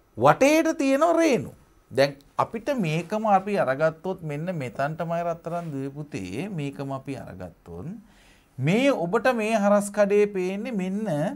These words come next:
මේ තමයි මණිපත්‍ර. මොනවාද මේ? මණිපත්‍ර. මෙයාගෙන් කෙරෙන කාර්ය මොකද්ද?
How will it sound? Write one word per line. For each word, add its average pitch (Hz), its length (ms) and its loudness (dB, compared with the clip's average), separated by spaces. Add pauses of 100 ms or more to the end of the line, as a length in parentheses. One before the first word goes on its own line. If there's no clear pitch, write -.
(1300)
මේ 156 220 -4
තමයි 180 520 0 (720)
මණිපත්‍ර. 151 760 -6 (1160)
මොනවාද 107 360 -6
මේ? 151 300 -4 (600)
මණිපත්‍ර. 117 800 -8 (1600)
මෙයාගෙන් 285 640 6
කෙරෙන 247 380 2
කාර්ය 190 520 10
මොකද්ද? 95 400 -4